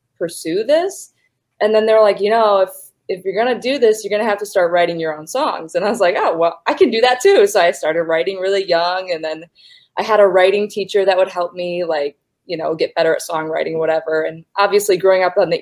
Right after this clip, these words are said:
Eagles, I learned a lot from their songwriting and all the classic rock writers and everything. So it was just, like, being around music my entire life really ingrained it into me. But if we're talking, like,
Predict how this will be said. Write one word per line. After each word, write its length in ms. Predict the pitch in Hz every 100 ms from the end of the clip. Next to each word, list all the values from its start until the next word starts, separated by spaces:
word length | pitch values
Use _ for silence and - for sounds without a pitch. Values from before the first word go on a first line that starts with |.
| 190
Eagles, 480 | 180 165 160 160 -
I 180 | 156 156 156
learned 240 | 175 175
a 40 | 156
lot 280 | 156 156 - -
from 320 | 165 160 151 151
their 140 | 165
songwriting 680 | 165 170 165 160 156 160 160
and 80 | -
all 220 | 165 160
the 180 | 160 160 - _
classic 420 | - 196 190 180
rock 280 | 170 160 160 175
writers 440 | 165 165 165 160
and 100 | 165
everything. 580 | 160 170 - 170 165 170 _ - _ _ _ -
So 500 | - 190 180 185 - _ _ -
it 80 | 220
was 160 | 240
just, 260 | 240 262 262
like, 320 | 226 185 - _ -
being 240 | 214 214
around 920 | - 180 160 165 160 160 156 160 160 _ _ _ _ _ _
music 560 | 185 180 175 165 151 -
my 140 | 165
entire 420 | 151 156 170 160 156
life 280 | 156 160 -
really 380 | 160 160 156 - -
ingrained 640 | 170 160 151 156 160 190 240
it 140 | 254
into 300 | 269 277 294
me. 340 | 285 285 294 - _
But 380 | 175 160 160 -
if 160 | 214 202
we're 80 |
talking, 480 | 196 208 196 190 180
like, 320 | 160 160 160